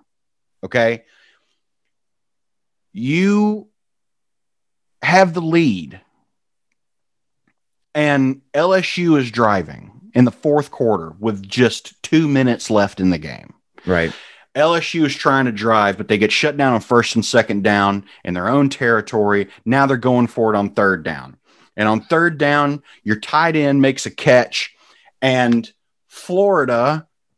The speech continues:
Speaker 1: two guys tackle him, one kinda high and one low, by grabbing onto his feet, or at least on one foot. And when the guy who, the, the Florida defender who tackled him by the feet comes up, he realizes that his cleat has come off in his arms as he tackled
Speaker 2: Mm-hmm.
Speaker 1: him.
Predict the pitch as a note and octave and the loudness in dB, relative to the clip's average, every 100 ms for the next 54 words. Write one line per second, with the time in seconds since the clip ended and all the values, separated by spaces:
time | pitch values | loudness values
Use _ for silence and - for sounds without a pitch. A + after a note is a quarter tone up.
0 | _ - G3+ G#3+ G3+ F3+ F3+ D#3+ - E3+ | _ -4 -2 0 0 0 -2 -4 -2 0
1 | E3 D#3 B2 A2+ B2 D#3 D#3+ E3+ D#3 C3+ | 0 2 0 2 2 2 2 0 -2 0
2 | D#3 D#3 C#3+ B2 C#3+ C#3+ C3 C3+ C3 A2+ | 0 2 0 0 0 2 0 2 0 0
3 | A#2 A#2+ C3 C3 A#2+ A#2 A2 G#2 - C3+ | -2 0 0 2 2 2 0 -4 0 2
4 | A2 - - - - A2+ B2 C3 C3+ - | 2 -2 -20 -20 -6 -2 0 0 -2 -2
5 | B2 A#2+ A#2+ A#2+ C#3+ C3+ - G2+ F2 _ | 0 2 2 2 0 -2 -6 -8 -8 _
6 | - A#2+ B2 C3 B2 A#2 D#3 F3+ D#3+ D3+ | -6 -2 2 2 0 0 0 0 0 0
7 | C#3+ B2 B2 A#2 A#2 B2 - E3 F#3 E3 | 0 0 -2 -2 -2 -4 -2 0 0 -2
8 | C#3+ D#3+ D#3 C3+ B2 A2 - - A#3+ F3+ | -6 -2 2 2 -2 -6 -2 -2 0 0
9 | D#3+ D3 D3+ D#3 C#3 - D#3+ C#3 - D#3+ | 0 0 0 -2 -4 0 0 0 0 2
10 | D#3+ C3+ D#3+ D3+ - - - - - C3+ | 2 2 0 0 -4 -16 -20 -20 -6 0
11 | C#3 C#3+ D#3 C#3 B2+ C3 C3+ B2 B2+ A#2+ | 2 2 0 2 0 -2 -6 0 0 2
12 | C#3+ - - A3 A#3+ - D3 - - E3+ | 0 0 2 4 4 0 -2 -2 0 2
13 | E3 F3+ F#3+ - D3 D#3 D#3 E3 D#3+ D#3+ | 4 2 0 -2 -2 0 0 -2 -4 -10
14 | - F#3 F#3 F#2+ F#2 - B2 C3+ C#3+ B2+ | -2 0 0 -2 -8 -2 0 0 -2 0
15 | A#2+ A#2 A2 D#2+ | 2 2 0 -6